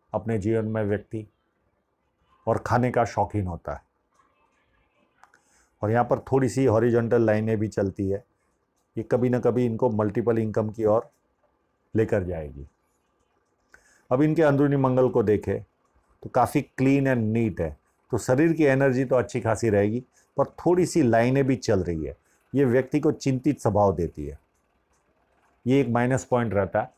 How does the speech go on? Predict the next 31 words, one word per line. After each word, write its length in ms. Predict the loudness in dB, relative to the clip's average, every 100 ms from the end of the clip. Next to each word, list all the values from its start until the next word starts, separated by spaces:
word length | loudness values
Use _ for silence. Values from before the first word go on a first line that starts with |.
| _
पर 100 | -4
इतनी 420 | 0 -2 2 2 2
भी 140 | 2
नहीं 220 | 2 2
है 100 | 2
कि 120 | 2
ज़्यादा 500 | 2 2 4 2 2 -4 _ _ _ _ _
प्रॉब्लम 300 | 2 4 4
वाली 260 | 4 4 4
बात 280 | 4 2 2
है, 80 |
पर 160 | 0 -2
अंदरूनी 480 | -2 -2 2 2 2
मंगल 340 | 0 2 0
काफ़ी 300 | 2 0 2
उभार 320 | 2 4 2
लिए 200 | 2 2
हुए 240 | 2 2 0
है, 80 | -2 _ _ _ _
तो 80 | -8
शरीर 320 | -2 0 0
की 120 | 0 0
एनर्जी 420 | 0 0 -2 -2
तो 120 | 0
एक 180 | 0 -2
स्पोर्ट्स 320 | 0 0 2
पर्सन 340 | 0 0 -2
की 120 | -2 0
तरह 320 | 2 2 0 _ _ _ _ _ _ _ _ _ _ -4
इनमें 240 | 0 2
होगी। 380 | 2 2 -2 -8